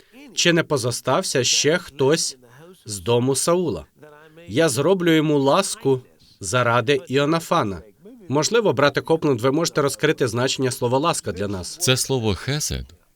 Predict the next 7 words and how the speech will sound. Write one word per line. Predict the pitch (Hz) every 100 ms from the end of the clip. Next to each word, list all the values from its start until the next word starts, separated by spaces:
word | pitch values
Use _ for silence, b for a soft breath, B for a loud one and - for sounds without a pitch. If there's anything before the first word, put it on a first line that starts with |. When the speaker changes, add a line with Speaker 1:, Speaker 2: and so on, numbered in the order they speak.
| -
Speaker 1:
Так. | 117 104 - _ _ _
Speaker 2:
На | 101 113
євриті | 104 95 160 - 104
це | 120
слово | - 80 80
«завіту». | 90 120 120 101 67 60 123 123 104 _ _ 160 104 95 _ _ -
Speaker 1:
Так. | 120 -